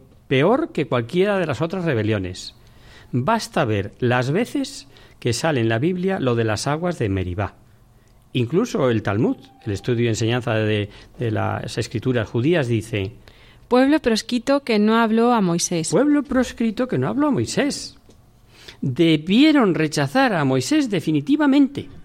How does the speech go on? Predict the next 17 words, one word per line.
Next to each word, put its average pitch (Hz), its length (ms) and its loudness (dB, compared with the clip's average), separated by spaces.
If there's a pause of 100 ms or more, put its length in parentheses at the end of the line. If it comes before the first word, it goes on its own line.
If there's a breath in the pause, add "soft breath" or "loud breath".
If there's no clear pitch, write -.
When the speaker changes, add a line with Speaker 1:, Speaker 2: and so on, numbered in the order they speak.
(920)
Speaker 1:
Y 131 100 2
así, 240 240 0
por 139 180 -4
los 110 80 -2
profetas 156 420 -2
sabemos 196 460 -2 (400 loud breath)
que 123 120 0
de 117 100 0
los 117 140 0
cuarenta 208 420 0
años 220 240 2
del 120 180 0
desierto, 196 880 -4 (600 soft breath)
durante 139 460 0
treinta 127 540 0
y 160 120 2
ocho 285 520 -2